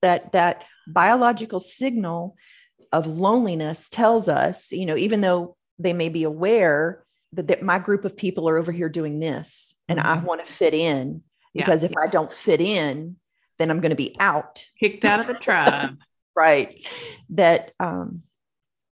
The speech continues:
Speaker 1: it's just, it's just really good awareness. Again, thinking about taking it back to teaching your children about, about themselves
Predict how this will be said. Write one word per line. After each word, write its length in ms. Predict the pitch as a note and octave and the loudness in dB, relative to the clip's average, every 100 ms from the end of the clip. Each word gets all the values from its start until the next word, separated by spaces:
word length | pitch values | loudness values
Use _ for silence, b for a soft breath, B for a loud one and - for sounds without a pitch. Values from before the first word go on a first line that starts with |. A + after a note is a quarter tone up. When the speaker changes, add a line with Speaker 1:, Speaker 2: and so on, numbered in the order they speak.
| _ | _
Speaker 1:
it's 160 | F3+ - | -8 -6
just, 240 | F#3+ F#3+ - | -6 -6 -6
it's 160 | G3+ - | -8 -6
just 280 | A#3 - - | -10 -10 -14
really 440 | F3+ G3+ G3+ G3 | -4 0 0 0
good 240 | F#3+ F#3 | 0 0
awareness. 680 | E3+ F3 E3 D#3+ C#3+ D#3 - - | 0 0 -2 -2 -4 -8 -12 -8
Again, 220 | F3 D#3+ | -4 -4
thinking 360 | E3 D#3 D#3+ D#3 | -2 -4 -4 -6
about 440 | D3 C#3+ C#3+ C#3 - - | 0 2 2 0 -6 -4
taking 320 | D#3+ D#3+ D3+ | -2 -2 -8
it 120 | - | -2
back 320 | D#3+ D#3+ - | -2 -2 -6
to 280 | - D3+ D3 b b b b _ - | -8 -8 -8 b b b b _ -6
teaching 320 | A#2 - F#3+ | -4 -2 -2
your 80 | F#3+ | -2
children 640 | - D3 - - - - _ _ _ _ _ - | -2 -2 -2 -8 -10 -14 _ _ _ _ _ -10
about, 400 | D#3+ C3+ C3+ - _ _ _ _ _ _ _ | -4 -2 -4 -10 _ _ _ _ _ _ _
about 260 | G#3 C#4 D4+ | -4 -4 -6
themselves 720 | F4+ - F4+ F#4+ F3 - - | -10 -4 -2 -2 -6 -12 -20